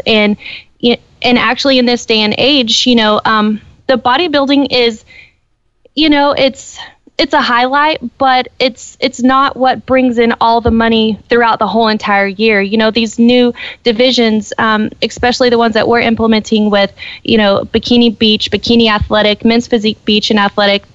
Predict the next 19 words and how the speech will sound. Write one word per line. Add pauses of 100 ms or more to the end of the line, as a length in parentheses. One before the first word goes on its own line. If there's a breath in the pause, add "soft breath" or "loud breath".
(140)
those
are
your
mainstream
categories
where (440 loud breath)
all
of
the
athletes
are, (200 loud breath)
you
know,
coming
in
groves. (300 loud breath)
And, (680)
and
so